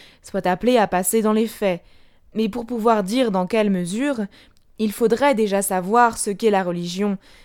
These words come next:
de quels éléments elle est faite, de quelles causes elle résulte, quelles fonctions elle remplit,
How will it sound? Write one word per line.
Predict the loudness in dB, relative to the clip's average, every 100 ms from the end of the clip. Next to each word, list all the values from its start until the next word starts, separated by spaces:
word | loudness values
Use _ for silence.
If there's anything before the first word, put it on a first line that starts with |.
| -8
de | -6
quels | 0 2 2 0
éléments | -2 0 0
elle | 2
est | 0
faite, | -2 -2 -2 -4 -14 -16 -12
de | -10
quelles | -2 0 0
causes | 2 4 6
elle | 4
résulte, | 0 -2 -2 -2 -2 -4 -10 -12 -20 _ -2
quelles | 0 0
fonctions | -2 -6 -6 -4 -2
elle | 0
remplit, | 0 -2 -4 -4 -4